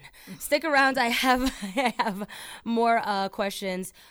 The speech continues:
Speaker 2: for Miss Margaret Kinyajui, again, the principal of the College of Human Resource Management. Should you be interested in this college, for, how, what are your websites? Where can we reach you? I think that's an important thing, uh, to cover.
Speaker 1: Okay. W-,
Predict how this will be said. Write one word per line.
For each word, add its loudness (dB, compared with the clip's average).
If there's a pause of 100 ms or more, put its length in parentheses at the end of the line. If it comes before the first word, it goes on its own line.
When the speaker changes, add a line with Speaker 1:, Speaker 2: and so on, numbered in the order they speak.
Speaker 2:
for 0
Miss -6
Margaret -6
Kinyajui, -10
again, -12
the -12
principal -10
of -10
the -12
College -12
of -10
Human -10
Resource -10
Management. -12 (260)
Should -6
you -2
be -2
interested -6
in -2
this -4
college, -6 (120)
for, -10
how, -10
what -6
are -2
your -6
websites? -6
Where -6
can -10
we -8
reach -10
you? -8
I -12
think -14
that's -12
an -14
important -14
thing, -14 (340)
uh, -12
to -18
cover. -12 (680)
Speaker 1:
Okay. -12
W-, -10